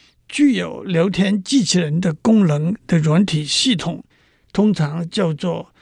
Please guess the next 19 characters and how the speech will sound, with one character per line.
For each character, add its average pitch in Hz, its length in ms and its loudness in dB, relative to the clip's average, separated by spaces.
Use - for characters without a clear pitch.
虚 247 440 0
拟 185 500 2
助 254 260 2
理， - 280 -8
virtual 185 720 0
assistant， - 680 -4
也 175 240 0
叫 220 240 0
做 170 520 -8
声 262 440 -4
控 196 440 -8
助 262 220 0
理， - 320 -8
voice 190 680 2
assistant。 - 680 -4
这 208 140 -2
道 156 340 -4
强 156 340 -2
调 220 300 -4